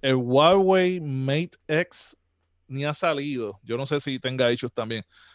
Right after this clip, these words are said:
Microsoft tuvo todo este revolú con el dúo. O sea, es como que, entonces ahí tú vienes y ves, ¿verdad?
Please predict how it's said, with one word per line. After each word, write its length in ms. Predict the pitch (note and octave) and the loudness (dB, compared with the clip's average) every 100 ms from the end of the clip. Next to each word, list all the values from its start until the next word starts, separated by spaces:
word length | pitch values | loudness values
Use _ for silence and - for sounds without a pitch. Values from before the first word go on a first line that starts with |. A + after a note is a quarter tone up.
| _ | _
Microsoft 580 | A#2+ C3+ D#3+ E3+ E3+ E3 | 0 2 4 2 2 -2
tuvo 220 | D3+ D3 | 0 0
todo 100 | D3+ | 0
este 180 | C#3 D3 | -4 -4
revolú 460 | C#3 C#3+ C3+ C3 C#3 | -2 -2 0 -2 -2
con 220 | C#3 C3 | -4 -6
el 160 | B2 A#2+ | -8 -6
dúo. 380 | C3 A#2 G2 - _ _ _ _ _ | -4 -4 -6 -12 _ _ _ _ _
O 60 | - | -4
sea, 160 | D3 | -2
es 60 | C3 | -2
como 200 | F#3 G3 | -2 0
que, 300 | E3 B2 - _ _ - - | 2 0 -2 _ _ -20 -10
entonces 320 | C#3 C#3 F3+ G3+ | 0 4 8 8
ahí 140 | E3+ | 8
tú 200 | E3+ G#3 | 8 8
vienes 300 | G#3 G#3 G3 | 8 6 6
y 80 | F3+ | 6
ves, 320 | F3+ E3 A#2 | 8 6 4
¿verdad? 360 | G#2+ A#2 D3+ | 0 -2 -4